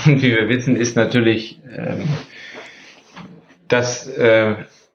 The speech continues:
jetzt unglaublich präsent in uns immer, ne? Und, und, und wir sehen im Moment die Pandemie und, und glauben eigentlich daran, dass es immer so bleibt, bis ein Impfstoff da ist und so weiter.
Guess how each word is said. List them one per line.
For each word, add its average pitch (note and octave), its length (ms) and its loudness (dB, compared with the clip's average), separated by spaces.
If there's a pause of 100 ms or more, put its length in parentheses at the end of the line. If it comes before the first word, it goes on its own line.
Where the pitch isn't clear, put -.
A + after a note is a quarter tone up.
jetzt - 460 -2
unglaublich A#2 640 2
präsent B2 520 0
in G#2 200 -4
uns G#2 240 -2
immer, F#2 320 -2
ne? A#2 260 -2
Und, F#2+ 300 -6
und, F#2+ 280 -8
und F#2+ 200 -6
wir A2+ 80 2
sehen B2 140 2
im A#2+ 80 4
Moment A2+ 240 2
die A2+ 60 -4
Pandemie A2+ 580 2
und, A2 240 2
und G2 160 -4
glauben G#2 300 2
eigentlich G#2 340 0
daran, G#2+ 240 2
dass G#2 160 0
es - 100 -10
immer A#2+ 260 2
so G#2+ 160 2
bleibt, A#2 380 2
bis G#2 160 -2
ein - 60 -2
Impfstoff A#2 420 0
da G#2 320 2
ist G#2 140 -10
und F#2+ 120 -8
so F#2+ 120 -4
weiter. G2 400 -2